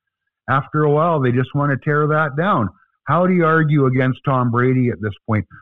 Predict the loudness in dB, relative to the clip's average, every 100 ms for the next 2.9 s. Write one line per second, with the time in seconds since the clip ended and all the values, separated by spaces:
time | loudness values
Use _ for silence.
0 | -16 -4 0 0 2 2 2 2 0 0
1 | -2 -2 -2 -6 -6 -2 0 0 0 0
2 | 0 0 -2 -4 -4 -4 0 0